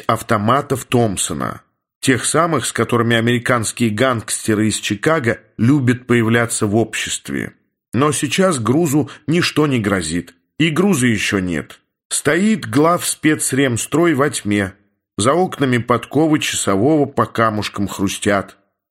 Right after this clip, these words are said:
и Холованов с Настей ждут внутри. Ты всё поняла? Всё? В следующий раз я с тобой не поеду. Такую работу ты и сама можешь делать. Да, конечно.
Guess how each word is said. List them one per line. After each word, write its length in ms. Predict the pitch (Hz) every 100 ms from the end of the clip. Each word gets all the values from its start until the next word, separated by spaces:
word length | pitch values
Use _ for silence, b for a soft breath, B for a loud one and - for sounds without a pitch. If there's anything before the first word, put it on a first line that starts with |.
| _ _ _
и 60 | 160
Холованов 680 | - 143 117 107 139 135 113
с 120 | -
Настей 580 | 120 123 - 123 113 - _
ждут 340 | 92 82 123 120
внутри. 680 | 98 98 92 92 87 - _ _ _ -
Ты 100 | 127
всё 260 | - 185
поняла? 580 | 180 127 92 80 69 - _ _
Всё? 500 | - 147 160 123 _ _ _ -
В 60 |
следующий 520 | - 143 170 147 -
раз 340 | 131 139 156 -
я 140 | 131
с 80 | 123
тобой 320 | 120 101 107
не 100 | 110
поеду. 580 | 107 92 87 78 73 78
Такую 440 | - 98 - 147
работу 420 | 120 104 127 - 120
ты 280 | - 151
и 40 | 143
сама 400 | - 90 87 120
можешь 480 | 113 101 98 90 69
делать. 500 | 73 82 80 78 - _ _
Да, 180 | 123 180
конечно. 600 | 185 135 113 135 - 76